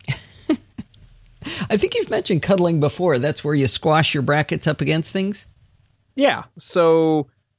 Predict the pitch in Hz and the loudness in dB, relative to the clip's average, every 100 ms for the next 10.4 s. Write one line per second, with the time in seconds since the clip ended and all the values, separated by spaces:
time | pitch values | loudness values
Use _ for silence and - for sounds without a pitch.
0 | - 170 196 190 202 214 208 208 277 269 | -4 0 2 2 0 0 0 0 0 2
1 | 220 185 160 147 131 151 135 131 120 127 | 2 2 2 -2 -2 -4 -4 -4 -2 -2
2 | 123 135 131 131 123 123 117 127 117 113 | 0 0 2 0 0 0 0 0 -2 0
3 | 117 110 - 95 110 - 123 156 151 139 | -2 0 0 0 -2 -6 0 0 2 2
4 | 127 151 170 175 170 139 131 - 135 120 | 2 2 2 2 2 2 2 2 0 0
5 | - 127 127 117 117 110 113 110 107 113 | 0 0 2 0 2 2 2 0 -2 0
6 | 110 113 107 92 85 113 117 110 113 113 | 0 0 -2 -4 0 0 0 -2 0 0
7 | 113 113 117 107 107 107 104 - - 101 | 0 -2 -2 -2 0 -2 -2 -6 -2 0
8 | 101 95 - 101 104 - 104 95 110 110 | 0 -2 -2 0 0 2 0 0 -2 -2
9 | 101 98 95 95 92 80 - - 101 - | 0 2 2 2 2 0 -4 -4 -2 2
10 | 98 107 - | 2 2 -2